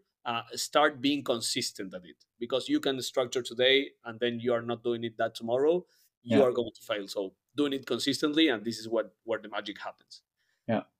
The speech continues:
Speaker 1: Lastly, and, and just to, to, to sum up, uh, why I go back to, to individual contributor,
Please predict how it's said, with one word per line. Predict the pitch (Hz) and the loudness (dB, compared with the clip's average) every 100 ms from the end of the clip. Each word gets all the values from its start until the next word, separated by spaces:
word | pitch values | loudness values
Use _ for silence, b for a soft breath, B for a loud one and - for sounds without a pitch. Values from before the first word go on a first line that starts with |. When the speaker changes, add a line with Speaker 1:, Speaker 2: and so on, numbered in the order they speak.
| _ | _
Speaker 1:
Lastly, | 165 180 175 202 208 208 _ _ | 6 6 6 4 4 -2 _ _
and, | 127 123 101 | -6 -6 -6
and | 123 | -2
just | 135 - | -2 -2
to, | 143 | -6
to, | 120 123 123 | -4 -2 -2
to | 120 117 | -4 -6
sum | 143 | 0
up, | 156 170 _ _ _ _ _ _ _ _ - | 0 0 _ _ _ _ _ _ _ _ -4
uh, | 123 123 120 | -2 -2 -4
why | 127 156 | 4 6
I | 165 156 | 6 2
go | 139 156 | 4 4
back | 143 143 135 | 6 4 4
to, | 147 139 | -2 -2
to | 127 135 | -2 -4
individual | 131 135 147 | -2 -2 0
contributor, | 131 127 127 151 175 180 | -2 -6 -2 2 2 0